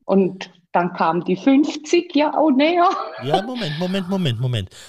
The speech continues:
Speaker 2: Das heißt, du kamst aus dem Urlaub wieder und hast es so stark gespürt. Wo, wo bist du im
Speaker 1: Ja.
Speaker 2: Urlaub gewesen? Wart ihr zufällig auch wandern? Wart ihr laufen? Na, hat sich
Speaker 1: Nein.
Speaker 2: das so bedingt? So-, sondern Strand?
Speaker 1: Sonne,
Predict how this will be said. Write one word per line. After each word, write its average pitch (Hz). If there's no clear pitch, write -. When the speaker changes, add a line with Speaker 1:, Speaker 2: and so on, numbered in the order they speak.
Speaker 2:
Das 117
heißt, 170
du 131
kamst 147
aus 113
dem 120
Urlaub 170
wieder 139
und 120
hast -
es 131
so 107
stark 135
gespürt. 127
Wo, 113
wo 117
bist -
du 120
im 117
Speaker 1:
Ja. 117
Speaker 2:
Urlaub 120
gewesen? 139
Wart 110
ihr 117
zufällig -
auch 90
wandern? 131
Wart 110
ihr -
laufen? 117
Na, 123
hat 196
sich 151
Speaker 1:
Nein. 202
Speaker 2:
das -
so 127
bedingt? 110
So-, 113
sondern 120
Strand? -
Speaker 1:
Sonne, 277